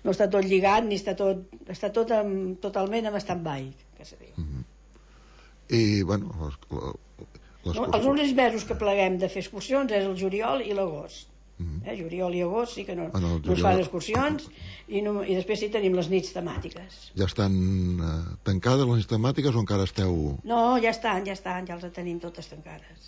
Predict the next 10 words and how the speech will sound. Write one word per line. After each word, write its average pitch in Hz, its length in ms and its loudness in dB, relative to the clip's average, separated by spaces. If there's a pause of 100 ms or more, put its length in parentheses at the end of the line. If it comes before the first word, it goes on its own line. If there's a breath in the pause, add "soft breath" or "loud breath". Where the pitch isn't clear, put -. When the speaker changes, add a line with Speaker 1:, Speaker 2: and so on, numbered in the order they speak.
Speaker 1:
Sí, 92 80 -12
Speaker 2:
Mhm. 87 40 -2
Speaker 1:
sí, 78 140 -4
sí. - 140 -18 (200 loud breath)
Speaker 2:
Continuarà 98 440 2
sempre 98 340 0
lo, 92 160 0 (100)
igual 95 320 2
amb, 98 120 2
eh, 85 240 0